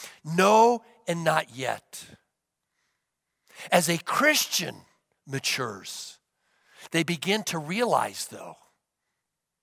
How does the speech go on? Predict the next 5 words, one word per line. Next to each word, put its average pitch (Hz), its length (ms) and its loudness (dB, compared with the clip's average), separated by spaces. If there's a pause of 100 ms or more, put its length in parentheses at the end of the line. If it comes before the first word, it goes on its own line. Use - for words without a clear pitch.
(720)
that 139 360 0 (300)
God's 185 380 8
denial 165 520 4
doesn't 151 400 -4
mean, 127 540 -10